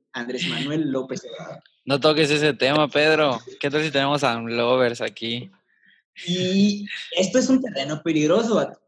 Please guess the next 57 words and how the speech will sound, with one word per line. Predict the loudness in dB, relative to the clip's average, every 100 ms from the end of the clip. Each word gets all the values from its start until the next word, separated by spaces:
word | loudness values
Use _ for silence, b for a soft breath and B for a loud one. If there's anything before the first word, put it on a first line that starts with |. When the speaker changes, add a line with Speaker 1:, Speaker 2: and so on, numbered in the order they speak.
| _ _ 2
Speaker 1:
Ahora, | 4 6 4 0
Speaker 2:
Sí. | 4
Speaker 1:
yo | 4 6
ni | 2
estoy, | 0 2 4 4
yo | 2
no | 2
estoy | 4 6 6
en | 4
contra | 2 2 2 0
de | -2
amlo, | -4 -2 -2 -4 -10 -6
es | -2 -2
nuestro | -2 -4
presidente | -4 -8 -8 -8 -6 -4
y | -4
la | -4
verdad | -6 -6
yo | -4 -4
creo | -2 -4 -4
que | -10 -14 -6
Speaker 2:
El | -4
Speaker 1:
si | 2
lo | 4
Speaker 2:
cabecita | 4 4 2
de |
Speaker 1:
tuviera | 4 4
Speaker 2:
algodón. | 4 2 2 2 -2 -10 _ _ _ _ _ _
Speaker 1:
creo | 2 4
que | 4
si | 4
lo | 4
tuviera | 4 6 6
de | 6
frente, | 6 6 6 6 4
sí, | 6 6 6 4
eh, | 2 -2 -2 0
lo | -2 0
saludo, | 0 2 4 8 10 10 8 6
le | 4 4 4
digo, | 2 2
"¿Qué | 2 4
onda, | 4 4 4 2
mi | 2
presi? | 4 4 6 4
¿Cómo | 4 0 -2
está?". | 0 0 0 -4
O | _ 0
sea, | 4
Speaker 2:
Claro. | 6 8
Speaker 1:
no |
tenemos | 8 8 8
nada | 6
en | 4
contra | 6 8 10 8
de | 6
amlo, | 6 4